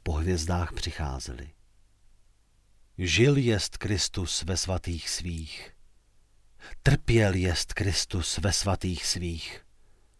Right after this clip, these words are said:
oslaven a blahoslaven jest po všechny věky Kristus ve svatých svých.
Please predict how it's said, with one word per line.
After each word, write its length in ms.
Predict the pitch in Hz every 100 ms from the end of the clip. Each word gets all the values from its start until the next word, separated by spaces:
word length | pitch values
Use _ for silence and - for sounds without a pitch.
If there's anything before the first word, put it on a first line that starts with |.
| - - -
oslaven 600 | - - - 139 127 135 -
a 80 | 120
blahoslaven 800 | 90 107 117 127 - 131 131 135
jest 460 | 135 131 - - - - - - -
po 100 | -
všechny 460 | 120 - 131 - 117
věky 380 | 101 123 - 113
Kristus 640 | - 110 - - 113 -
ve 120 | 90 98
svatých 540 | 92 98 - 92 -
svých. 560 | - 92 80 - -